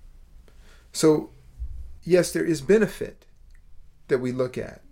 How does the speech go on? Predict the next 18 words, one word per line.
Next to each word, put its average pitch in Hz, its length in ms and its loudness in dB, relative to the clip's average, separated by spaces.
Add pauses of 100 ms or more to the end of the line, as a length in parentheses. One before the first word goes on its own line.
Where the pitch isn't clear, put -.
(100)
The 135 100 -8
exchange, 143 680 -6
the 117 60 0
benefit, 143 580 0 (680)
the - 80 -4
commerce, 135 480 0
the 135 100 -8
transaction. 131 920 -4 (2000)
The 151 80 4
transaction 160 1000 2 (180)
I 127 120 4
have 127 360 0
with 139 120 -8
Ed. 123 280 -8 (4000)
It's - 120 -16
a 120 40 -8
simple - 340 -2
place - 500 -8